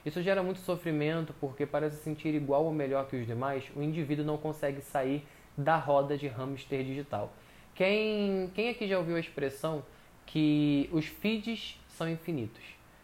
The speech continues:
Todos os feeds são infinitos, seja o feed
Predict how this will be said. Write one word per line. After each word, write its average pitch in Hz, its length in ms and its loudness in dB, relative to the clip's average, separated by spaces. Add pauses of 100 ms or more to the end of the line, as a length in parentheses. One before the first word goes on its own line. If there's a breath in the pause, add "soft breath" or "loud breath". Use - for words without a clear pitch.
(160 loud breath)
Todos 226 260 4
os 180 120 -6
feeds 151 360 -4
são 143 140 -6
infinitos, 120 480 -8
seja 165 320 0
o 156 60 -2
feed 139 500 -2